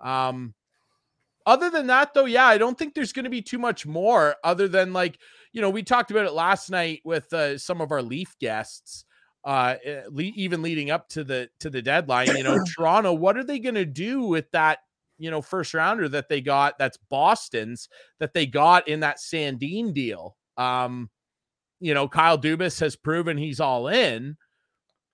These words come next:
Speaker 1: What's the sense of holding on to that pick that at best is gonna be twenty-ninth overall? And at worst is probably gonna be thirty-two. Like, I just don't know
Speaker 2: Yeah.
Speaker 1: who's stopping Boston.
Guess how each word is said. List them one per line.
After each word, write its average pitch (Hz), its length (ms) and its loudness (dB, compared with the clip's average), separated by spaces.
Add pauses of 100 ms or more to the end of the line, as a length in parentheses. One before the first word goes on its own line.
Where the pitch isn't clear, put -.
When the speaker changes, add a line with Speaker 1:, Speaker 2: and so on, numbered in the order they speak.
(300)
Speaker 1:
What's 170 320 0
the 202 100 -4
sense 208 320 0
of 165 80 -6
holding 185 420 0
on 185 300 2
to 185 140 -6
that 170 320 4 (260)
pick 190 340 2
that 156 300 4
at 160 320 2
best 170 360 -2
is 151 160 -10
gonna 156 200 -8
be 139 120 -10
twenty-ninth 139 680 -6
overall? 117 680 -2 (560)
And 147 160 0
at 131 140 -2
worst 147 380 0
is 139 100 -12
probably 156 380 0
gonna 123 160 -4
be 120 100 -6
thirty-two. 120 680 -8
Like, 110 180 -8
I 113 120 -6
just - 180 -14
don't 139 160 -6
know 120 100 -6
Speaker 2:
Yeah. 117 100 -4
Speaker 1:
who's - 120 -6
stopping 110 640 -8
Boston. 113 600 -10